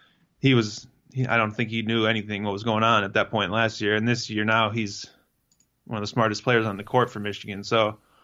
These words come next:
we'll see. Um, I think that'll, he'll play a huge role in this game, even if he comes off the bench. Um,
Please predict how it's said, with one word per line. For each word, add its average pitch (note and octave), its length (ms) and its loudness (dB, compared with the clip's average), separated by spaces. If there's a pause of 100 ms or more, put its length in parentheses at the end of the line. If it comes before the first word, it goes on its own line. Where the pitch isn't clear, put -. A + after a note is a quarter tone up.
(120)
we'll B2 120 0
see. A2 340 0 (140)
Um, G2+ 360 -4
I A2 120 0
think B2+ 180 0
that'll, A2 320 2 (120)
he'll C3 160 4
play A2+ 280 0
a G#2 40 -4
huge B2 480 0
role A2+ 220 6
in G#2+ 60 0
this F#2+ 140 -8
game, A2 240 0
even A#2+ 180 4
if A2+ 120 -2
he B2 80 2
comes A2 320 0
off F#2 180 0
the F#2 80 -12
bench. G2+ 480 -4
Um, F#2+ 420 -8